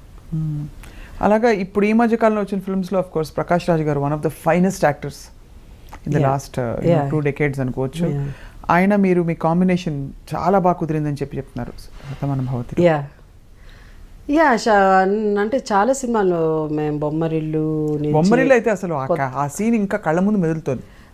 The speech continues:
Speaker 2: కొత్త బంగారు లోకం, బొమ్మరిల్లు, సీతమ్మ వాకిట్లో. And, uh, so lot of movies, even అమ్మా నాన్న తమిళమ్మాయి మేము ఇద్దరం యాక్ట్ చేసాం. అంటే చాలా ఇదేంటంటే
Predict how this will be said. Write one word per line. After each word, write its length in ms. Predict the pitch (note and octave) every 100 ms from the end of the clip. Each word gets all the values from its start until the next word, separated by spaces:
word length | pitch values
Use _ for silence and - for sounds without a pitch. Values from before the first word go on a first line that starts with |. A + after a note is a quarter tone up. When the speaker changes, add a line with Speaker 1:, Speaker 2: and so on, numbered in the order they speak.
| -
Speaker 2:
కొత్త 220 | E3+ -
బంగారు 440 | F3 E3+ E3 D#3+ D#3
లోకం, 420 | D3+ D3+ E3 D#3+
బొమ్మరిల్లు, 560 | D3+ D#3 D#3 D#3 D3+
సీతమ్మ 480 | D3 F#3 D#3 D#3+ D3+
వాకిట్లో. 720 | D3+ D3+ C#3+ D3+ C#3+ D3 D3 D3+ - - - - - - - - - D3 D3
And, 120 | D3+
uh, 560 | D3+ C#3+ C#3 B2+ A#2+ G2+ - - - - -
so 220 | F3+ F#3
lot 180 | A#3+ D4+
of 160 | A3
movies, 320 | F#3+ F#3 -
even 180 | E3 F#3+
అమ్మా 220 | D3+ F3
నాన్న 260 | G3+ G#3+ G#3
తమిళమ్మాయి 680 | G#3 F#3+ F#3 F3+ F3+ F3 D#3 - - -
మేము 140 | E3
ఇద్దరం 560 | D3 C#3+ D#3 D3 C#3+ B2
యాక్ట్ 260 | C#3 C#3 -
చేసాం. 320 | C3 C#3+ D#3 - - - - - - - - - - -
అంటే 160 | F#3+ G#3+
చాలా 560 | A#3 G3 A3 C#4 C4+
ఇదేంటంటే 800 | A#3+ A3 A3 A3+ - C4 C4 A#3